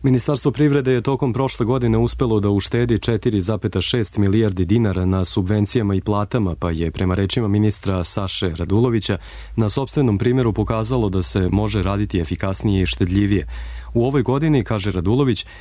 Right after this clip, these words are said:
zahtevaće se da se svi ponašaju odgovorno prema novcu poreskih obveznika i to počevo od preduzeća u restrukturiranju i njihovih rukovodilaca, koji se sve neodgovornije ponašaju kako kasni usvajanje reformskih zakona.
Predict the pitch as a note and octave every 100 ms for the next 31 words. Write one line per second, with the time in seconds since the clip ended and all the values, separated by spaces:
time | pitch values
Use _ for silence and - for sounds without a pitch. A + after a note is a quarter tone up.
0 | - - A2+ D3 C#3 D3 C3 - G#2+ G#2
1 | - G2 - C3 A2+ G2 F#2+ B2+ G#2+ -
2 | A#2 A2+ G2 F#2+ F#2+ G2+ G2 G2 G2 -
3 | F2+ G2 G2 F#2+ - - G2+ A2 G2 E2+
4 | G2 E2+ F#2+ F2 G2 A#2+ - C3+ A2+ F#2
5 | G2+ G2+ G#2+ A#2 A#2+ F#2 F2+ - G2 -
6 | F#2+ G#2 A#2 A2+ G2 G2+ G2 F#2+ F2+ F#2+
7 | E2+ G2+ G#2+ A#2 F2 - E2 - - -
8 | - B2+ B2 A2 G2+ - A2 C#3 - A2+
9 | A2 F#2+ G#2 G2+ A2+ B2+ E2+ F2+ F2+ -
10 | A#2+ G#2+ - F2 - - F#2 - G#2 F#2
11 | - E2+ F2 F2+ E2+ D#2+ F2+ E2 - F2+
12 | F#2+ E2+ G2 G2 G2